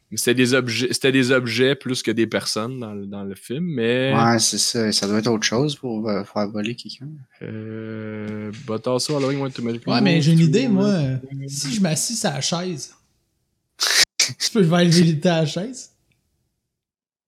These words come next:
Speaker 1: Euh, ça, ça, ça parle, ça parle d'objets. Mais, hop, ça dit, ah, ça dit, euh, « Does not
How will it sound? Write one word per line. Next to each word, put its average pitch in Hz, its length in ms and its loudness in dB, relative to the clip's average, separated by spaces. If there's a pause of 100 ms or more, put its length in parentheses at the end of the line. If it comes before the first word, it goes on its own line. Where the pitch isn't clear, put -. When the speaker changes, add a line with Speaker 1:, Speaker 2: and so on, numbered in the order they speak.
(1600)
Speaker 1:
Euh, 104 540 2
ça, 104 320 2
ça, - 260 0
ça 123 220 2
parle, 151 340 2
ça - 240 0
parle 147 220 2
d'objets. 110 500 0 (1800)
Mais, 110 380 2
hop, 131 180 2
ça 135 180 4
dit, 127 180 2
ah, - 240 2
ça 127 180 2
dit, 127 340 0
euh, « 127 260 4
Does 123 180 2
not 135 100 2